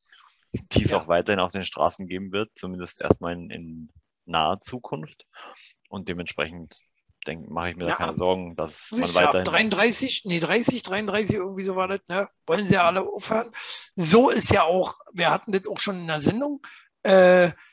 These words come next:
Speaker 2: dass hier, ich will, hab's schon wieder vergessen, müsst alte Folge gucken wieder. Äh, der und der Konzern, der Zigarettenkonzern, der will, will ja auch ab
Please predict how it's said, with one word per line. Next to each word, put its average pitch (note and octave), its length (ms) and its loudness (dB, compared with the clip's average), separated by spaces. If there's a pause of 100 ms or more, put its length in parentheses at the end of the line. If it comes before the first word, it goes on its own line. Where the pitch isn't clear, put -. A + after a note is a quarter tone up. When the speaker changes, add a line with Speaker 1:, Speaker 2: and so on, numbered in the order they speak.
(160)
Speaker 2:
dass F#3 240 0
hier, F3+ 340 4
ich F3+ 160 2
will, F#3 260 -4 (240)
hab's E3 180 -10
schon F#3+ 180 -4
wieder D#3 120 -6
vergessen, D3+ 420 -2 (160)
müsst G#3 300 0
alte E3 240 0
Folge D#3 320 0
gucken D3 300 -18
wieder. C3+ 220 -8 (440)
Äh, F3 460 4 (360)
der F#3+ 340 0
und F#3+ 120 0
der F#3 220 2
Konzern, G3 560 2
der F3+ 300 0 (260)
Zigarettenkonzern, F#3 760 -2
der E3 160 0
will, F#3 240 2
will F3+ 100 4
ja A3+ 120 6
auch A#3+ 400 0
ab - 260 -2